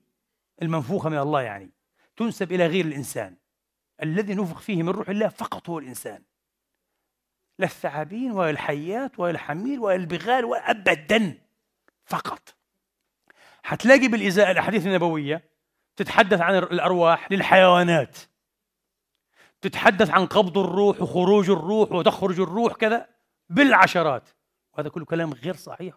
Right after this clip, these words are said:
وغير دقيق بالمرة. التي تقبض والتي تنزع والتي تحمل وكذا هي النفس،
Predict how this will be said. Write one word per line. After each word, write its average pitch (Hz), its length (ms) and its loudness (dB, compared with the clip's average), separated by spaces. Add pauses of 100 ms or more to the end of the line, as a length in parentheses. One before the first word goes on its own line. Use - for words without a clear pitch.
(100)
وغير 156 140 -8
دقيق 139 380 -14
بالمرة. 127 560 -10 (840)
التي 151 400 -10
تقبض - 420 -16 (640)
والتي 165 360 -10
تنزع 117 500 -6 (320)
والتي 170 340 -8
تحمل 139 460 -10
وكذا 196 540 -4
هي 147 200 -6
النفس، - 880 -12